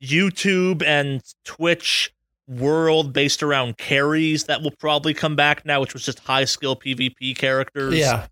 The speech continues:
Speaker 2: yeah.
Speaker 1: players carrying people for,
Speaker 2: Mm-hmm.
Speaker 1: like, for views or whatever. Like, I, the raid carries are bad enough as they are for pay.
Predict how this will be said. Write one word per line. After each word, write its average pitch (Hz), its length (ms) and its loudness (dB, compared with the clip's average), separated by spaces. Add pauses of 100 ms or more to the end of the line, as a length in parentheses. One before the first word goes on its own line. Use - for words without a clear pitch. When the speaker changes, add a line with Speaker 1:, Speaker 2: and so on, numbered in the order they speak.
Speaker 2:
yeah. 117 240 0
Speaker 1:
players 135 460 0 (300)
carrying 147 600 2
people 139 460 -2
for, 127 360 -6
Speaker 2:
Mm-hmm. 135 220 0
Speaker 1:
like, 143 200 2
for 135 100 -6
views 127 500 0
or 127 140 -2
whatever. 123 480 2
Like, 120 260 0 (400)
I, 151 220 2 (300)
the 147 460 2 (760)
raid 160 480 4
carries 180 480 2
are 160 80 2
bad 147 280 4
enough 151 200 0
as 143 140 2
they 139 140 0
are 135 220 4
for 131 160 -4
pay. 139 540 2